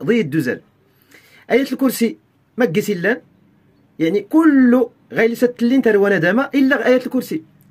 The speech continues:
غميت غير الحفاظة. إلا قيس ولا يؤوذه حفظهما، ولا يؤوذه حفظهما. الحفاظة كله اللي ستلين مدن. الحفاظة خصها تنسن جميع الأمراض.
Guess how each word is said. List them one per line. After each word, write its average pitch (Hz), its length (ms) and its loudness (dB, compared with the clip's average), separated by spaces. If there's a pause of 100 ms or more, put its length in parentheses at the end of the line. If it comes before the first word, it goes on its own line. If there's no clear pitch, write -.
(560)
غميت 240 320 -2
غير - 120 -2
الحفاظة. 247 560 0 (680)
إلا 190 200 2
قيس 208 240 -2 (920)
ولا 214 320 2
يؤوذه 233 800 4
حفظهما، 240 800 2 (460)
ولا 220 200 4
يؤوذه 240 680 2
حفظهما. 226 720 0 (360)
الحفاظة 226 460 0
كله 302 420 0
اللي 262 100 2
ستلين 233 400 0
مدن. 202 320 -4 (480)
الحفاظة 220 540 0 (400)
خصها - 280 -6
تنسن 208 280 -4
جميع 240 260 2
الأمراض. 208 520 0